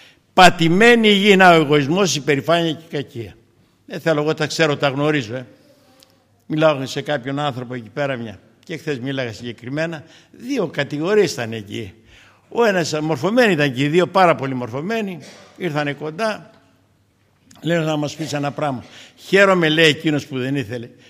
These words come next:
«χαίρομαι», έλεγε ένας, «που διαβάζεις και η ευτυχία σου, σε βλέπω εδώ πέρα που διαβάζεις πολλές φορές, πίνω ένα καφέ με διάφορα αδέρφια που έρχονται, αλλά εγώ δεν μπορώ», λέει, «δεν μπορώ να το κάνω, δεν μπορώ να το πιστέψω αυτό το πράγμα, ε.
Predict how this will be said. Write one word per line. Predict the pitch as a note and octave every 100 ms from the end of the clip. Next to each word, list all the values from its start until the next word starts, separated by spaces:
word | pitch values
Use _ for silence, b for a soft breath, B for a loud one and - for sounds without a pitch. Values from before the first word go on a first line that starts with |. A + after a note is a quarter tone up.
| b b _
«χαίρομαι», | - E3 D3+ C#3
έλεγε | C#3 C3 B2+
ένας, | E3 F#3+ D#3+ - b b _
«που | E3+
διαβάζεις | D#3 C#3+ A#2 C3+ D3+ D3+
και | - D3+
η | D3+
ευτυχία | D3 - B2 - C#3
σου, | C3+
σε | -
βλέπω | A2+ C3 C3 A#2
εδώ | A2
πέρα | G2+ C3
που | G#2+
διαβάζεις | G#2+ G#2+ A#2+ -
πολλές | A2+ G2+
φορές, | - A#2+
πίνω | - D3
ένα | C3+
καφέ | A2 A2+ C3+
με | B2 A2
διάφορα | A2+ C3+ B2+ A#2+
αδέρφια | A2 C3 - G#2
που | C3
έρχονται, | D#3 D#3+ E3+ F3+ E3 _ _ b b b b b _
αλλά | A3
εγώ | A3+ B3
δεν | A#3+ A3
μπορώ», | C4 B3+ A#3+
λέει, | E3+
«δεν | D3 A3
μπορώ | A#3 A#3+ A#3+
να | A3+
το | F#3+
κάνω, | D#3 D#3 E3+
δεν | G#3
μπορώ | B3+
να | B3
το | A#3
πιστέψω | E3 - B3+ F3
αυτό | D3 C3+
το | B2+
πράγμα, | A2 B2+ A2 A2
ε. | C3+